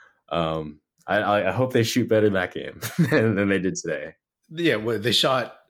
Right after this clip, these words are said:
Speaker 2: thirty-seven point six percent from the field, thirty-one
Speaker 1: So
Speaker 2: from
Speaker 1: bad.
Speaker 2: three.
Speaker 1: <laughs>
Speaker 2: Uh,
Speaker 1: So bad.
Speaker 2: and, you know,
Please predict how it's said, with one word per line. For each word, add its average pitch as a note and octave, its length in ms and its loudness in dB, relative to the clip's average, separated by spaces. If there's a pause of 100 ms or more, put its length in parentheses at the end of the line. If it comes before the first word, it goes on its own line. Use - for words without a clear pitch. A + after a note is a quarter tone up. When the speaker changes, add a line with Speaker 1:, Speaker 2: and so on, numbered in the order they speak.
(120)
Speaker 2:
thirty-seven B2+ 1160 0
point A2 240 -2
six A2+ 220 -4
percent A#2+ 640 -2
from A2 120 -6
the G2+ 80 -8
field, A#2 500 -2
thirty-one A2 680 -2 (460)
Speaker 1:
So - 100 -6
Speaker 2:
from G#2 140 -2
Speaker 1:
bad. - 100 -12
Speaker 2:
three. G#2+ 460 0
Speaker 1:
<laughs> - 60 -20 (420)
Speaker 2:
Uh, G2 520 -4 (120)
Speaker 1:
So F#2 200 0
bad. B2 100 -4
Speaker 2:
and, E3 240 0
you F3+ 160 2
know, C#3 180 2